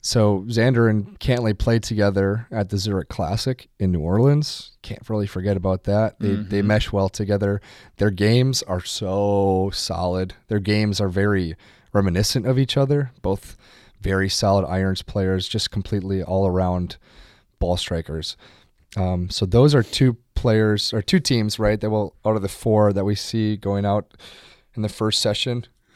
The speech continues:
Speaker 1: What about Tony Finau and Scotty Scheffler?
Speaker 2: Wow.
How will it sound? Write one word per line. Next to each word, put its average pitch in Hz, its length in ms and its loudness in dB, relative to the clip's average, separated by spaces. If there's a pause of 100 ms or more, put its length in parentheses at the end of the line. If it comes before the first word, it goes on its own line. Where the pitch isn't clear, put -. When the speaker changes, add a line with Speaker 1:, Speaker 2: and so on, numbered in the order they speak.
(300)
Speaker 1:
What 131 140 2
about 190 300 2 (640)
Tony 131 300 0
Finau 104 680 0 (920)
and 92 520 -2 (680)
Scotty 101 360 -2
Scheffler? - 500 -4 (460)
Speaker 2:
Wow. 110 520 -2